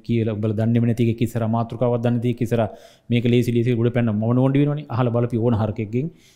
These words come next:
මෙලෝ සංසාරයක දෙයක් නැති පාඩම් දෙක ඕන ගානක්. අනුකලන ඉවර කරාම, මගේම ක්‍රමයට ඉවර කරන අනුකලනය දෙදාහේ ඉඳන් දෙදාස් විස්ස දක්වා සියලු ගණන් හදාගෙන වරින් කියලා කියන්නේ එක ප්‍රශ්නයක්වත් අහන්නේ නැති වේදනය අහනවා.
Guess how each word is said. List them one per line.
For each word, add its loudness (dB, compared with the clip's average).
මෙලෝ 6
සංසාරයක 2
දෙයක් -2
නැති -4
පාඩම් -6
දෙක -4
ඕන 4
ගානක්. -6
අනුකලන 2
ඉවර 0
කරාම, 0
මගේම -2
ක්‍රමයට -2
ඉවර -2
කරන -4
අනුකලනය -2
දෙදාහේ 2
ඉඳන් 0
දෙදාස් 0
විස්ස -6
දක්වා -2
සියලු 2
ගණන් 2
හදාගෙන 2
වරින් 0
කියලා -2
කියන්නේ 2
එක -4
ප්‍රශ්නයක්වත් 0
අහන්නේ 4
නැති 4
වේදනය 4
අහනවා. -4